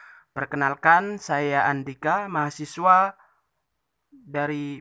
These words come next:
Pendidikan Bahasa Arab di salah satu perguruan tinggi negeri atau P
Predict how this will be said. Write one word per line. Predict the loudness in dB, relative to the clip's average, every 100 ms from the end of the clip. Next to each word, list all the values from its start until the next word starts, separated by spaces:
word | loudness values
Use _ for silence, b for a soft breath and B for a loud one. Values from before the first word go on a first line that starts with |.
| -14
Pendidikan | -6 -4 -4 0 0
Bahasa | 2 -2 0 6 8
Arab | 8 6 2 _ _
di | -4
salah | 2 4 4
satu | 2 0 -2
perguruan | -4 -2 0 2 2 0
tinggi | -2 0 -2
negeri | -2 -2 -4 -2 0
atau | 0 0
P | -2